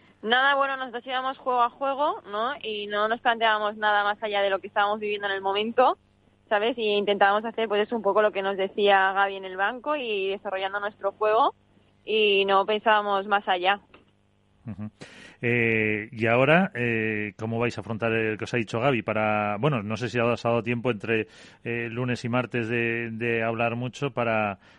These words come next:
Speaker 2: para afrontar los, eh, próximos, eh, torneos, que si no me equivoco, eh, ya es en, eh, en Las Rozas, aquí en Madrid.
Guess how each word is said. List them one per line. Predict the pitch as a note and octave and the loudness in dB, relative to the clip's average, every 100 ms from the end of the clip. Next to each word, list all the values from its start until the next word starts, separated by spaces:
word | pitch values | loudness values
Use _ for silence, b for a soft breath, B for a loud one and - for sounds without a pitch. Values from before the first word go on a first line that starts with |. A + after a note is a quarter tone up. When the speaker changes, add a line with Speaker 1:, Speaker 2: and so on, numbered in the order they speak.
| b | b
Speaker 2:
para | A2 G#2+ | -4 -4
afrontar | - A2 G2+ A#2 A2 | -2 -4 0 0 0
los, | A2+ A2 G#2+ A2 | 0 -2 -2 -4
eh, | G#2+ G#2 G#2 G2+ G2+ G2+ G2 | -4 -2 -2 -4 -4 -6 -8
próximos, | - A2 - A2 A2 G#2+ G#2 - | -6 -8 -6 -6 -4 -4 -6 -8
eh, | G2 G2 F#2+ F#2 F#2+ F#2+ | -6 -6 -8 -8 -8 -10
torneos, | F2+ G2+ B2+ E3 A2 | -8 -6 -2 -2 -4
que | - | -10
si | F#2+ | -10
no | |
me | G#2 | -8
equivoco, | G2 G#2+ A2 C#3 C#3 B B B B | -6 -6 -4 -4 -6 B B B B
eh, | A2 G#2+ G2+ | -8 -6 -4
ya | G#2+ G#2+ | -2 0
es | A2 - | -2 -2
en, | A2 G#2 G2+ | -4 -4 -4
eh, | G2+ G2 F#2+ F#2+ F#2+ | -4 -4 -4 -6 -6
en | G2 | -4
Las | G2+ | -2
Rozas, | D#3 D#3 F#2+ | -2 -2 -8
aquí | F2+ | -8
en | G2+ | -6
Madrid. | G2 B2+ | -6 -6